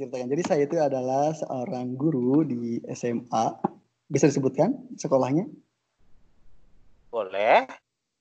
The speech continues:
Speaker 1: Ya, jadi dulu itu saya, dulu ngajar di dua sekolah setahun, eh, berbarengan. Jadi saat itu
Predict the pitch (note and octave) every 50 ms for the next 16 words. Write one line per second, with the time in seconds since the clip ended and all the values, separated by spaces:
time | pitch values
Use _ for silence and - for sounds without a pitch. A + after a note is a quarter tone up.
0 | _ _ _ _ _ _ _ - B2+ B2+ C#3 C#3 E3 F3 D#3 D3+ D#3 D3 C#3+ -
1 | E3 - F3 D3 D3+ E3+ F#3+ F#3 - - - - _ _ _ _ _ _ - C#3+
2 | C#3 B2+ D3+ F#3 - - - - D3 C3+ B2 B2 C3+ C3 C3+ B2+ C3 B2+ C3 B2+
3 | B2 - B2+ B2+ B2+ B2 A#2+ A#2+ C3+ - - - - _ _ _ _ _ _ _
4 | _ _ _ _ _ - - D#3+ - - B2+ C3+ C#3+ D#3 D#3 E3+ G3 G#3+ - -
5 | - - _ _ _ - C3+ C3 C3+ C3 C3 C3 B2 B2 B2+ B2+ C3 C#3 E3+ G3
6 | F#3 D3 D#3 E3+ D3+ E3 D3 C#3+ C#3+ C#3 - F#3 F#3+ F#3